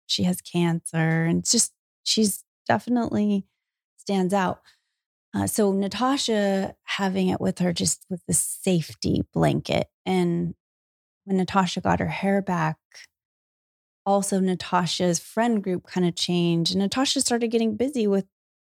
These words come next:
school, and she's in high school now. And so they didn't see each other as much. And Grace started feeling really isolated and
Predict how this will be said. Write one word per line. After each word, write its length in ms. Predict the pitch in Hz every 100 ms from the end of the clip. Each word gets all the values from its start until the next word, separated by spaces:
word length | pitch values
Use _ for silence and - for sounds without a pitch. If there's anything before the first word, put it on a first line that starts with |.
| _
school, 640 | - - 294 277 226 202 196
and 280 | 196 196
she's 140 | - 220
in 100 | 226
high 120 | 254
school 320 | 247 - 214 202
now. 380 | 202 190 190
And 160 | 190 185 - _ _ -
so 220 | - 208
they 220 | 202 190 180
didn't 240 | 202 202 -
see 160 | -
each 160 | 214 -
other 240 | 185 185
as 160 | 185 185
much. 320 | 190 - -
And 180 | 190 180
Grace 240 | - 185
started 340 | - 190 180 175
feeling 340 | - 185 175 170
really 200 | 170 175
isolated 720 | 165 160 - 170 170 160 160
and 220 | 156 156